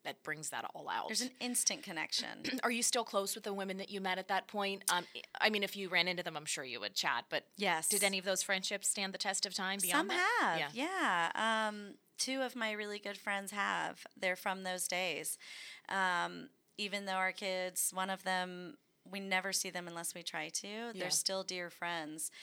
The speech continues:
Speaker 2: And a lot of my friends are the kind that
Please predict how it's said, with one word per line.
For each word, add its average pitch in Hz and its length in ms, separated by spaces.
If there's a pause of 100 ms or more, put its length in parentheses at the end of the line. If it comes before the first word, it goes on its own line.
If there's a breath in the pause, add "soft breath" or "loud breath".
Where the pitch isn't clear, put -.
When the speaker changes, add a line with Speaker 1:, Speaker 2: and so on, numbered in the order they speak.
(260 loud breath)
Speaker 2:
And 220 100
a 233 60
lot 254 320
of 320 60
my 226 160
friends 180 720 (300)
are 180 120
the 180 120
kind 175 380
that 165 280